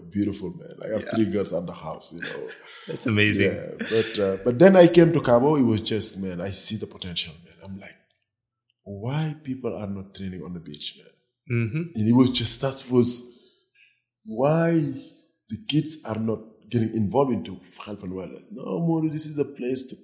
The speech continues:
Speaker 1: party, vacation. This is
Speaker 2: Yeah.
Speaker 1: not gonna work." And I'm like, "That's hard-headed." You know
Speaker 2: Yeah.
Speaker 1: what I mean? I'm like, "No, man, don't tell me this is not gonna work, man," because I knew L A how people love, like, boot camp.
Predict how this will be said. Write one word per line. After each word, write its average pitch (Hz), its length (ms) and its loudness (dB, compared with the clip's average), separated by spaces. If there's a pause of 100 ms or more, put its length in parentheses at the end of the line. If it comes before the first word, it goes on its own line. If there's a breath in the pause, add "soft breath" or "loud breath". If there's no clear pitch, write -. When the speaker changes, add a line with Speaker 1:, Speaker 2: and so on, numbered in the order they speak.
Speaker 1:
party, 123 340 -2
vacation. 120 680 -6 (220 loud breath)
This 113 180 -6
is - 60 -4
Speaker 2:
Yeah. 120 80 6
Speaker 1:
not 104 80 -2
gonna 107 180 2 (120)
work." - 200 4 (600 soft breath)
And 120 140 2
I'm 135 160 8
like, 131 360 8
"That's 117 200 0
hard-headed." 98 600 0
You 98 100 -6
know 107 100 -2
Speaker 2:
Yeah. 107 80 0
Speaker 1:
what 110 100 2
I 110 60 2
mean? 107 160 -2
I'm 110 160 -4
like, 95 220 2
"No, 90 280 -6
man, - 220 -18 (400)
don't 123 300 2
tell 120 120 0
me 107 80 -4
this 101 120 -6
is 101 60 -10
not 95 140 -8
gonna 87 180 -12
work, 90 280 -12
man," 90 120 -10
because 104 200 -8
I 110 140 2
knew 110 320 2 (760 soft breath)
L 107 120 2
A 98 120 2 (140)
how 101 180 0
people 95 420 -10
love, 92 400 -8
like, - 300 -12
boot 104 220 -2
camp. - 240 -16